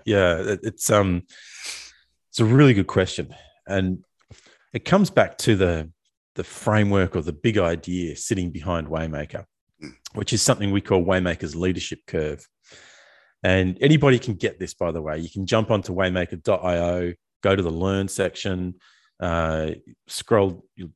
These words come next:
Speaker 1: second or third option down will be Waymaker's leadership curve. And the, the big idea is this. Uh, on that journey,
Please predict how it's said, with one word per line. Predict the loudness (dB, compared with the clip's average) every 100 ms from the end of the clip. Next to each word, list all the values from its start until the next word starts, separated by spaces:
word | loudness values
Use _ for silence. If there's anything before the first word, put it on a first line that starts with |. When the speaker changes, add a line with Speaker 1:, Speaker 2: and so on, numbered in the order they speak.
| _
Speaker 1:
second | -2 -2 0
or | -2
third | 0 0
option | 0 -6 -8
down | -4 -4 -6 -10
will |
be | -8 -8
Waymaker's | -6 -6 -6 -10 -12 -16 -12
leadership | -12 -12 -16 _
curve. | -16 -16 -18 _ _ -20 -20 -20 _ _ -2
And | -2
the, | -2 -4
the |
big | 0 2 4
idea | 4 2 2 0
is | -2 -6
this. | -14 -14 -16 _ _ -4
Uh, | -2 0 -2 -4 -6 0
on | 2
that | 2 -2
journey, | -6 -2 0 -2 -6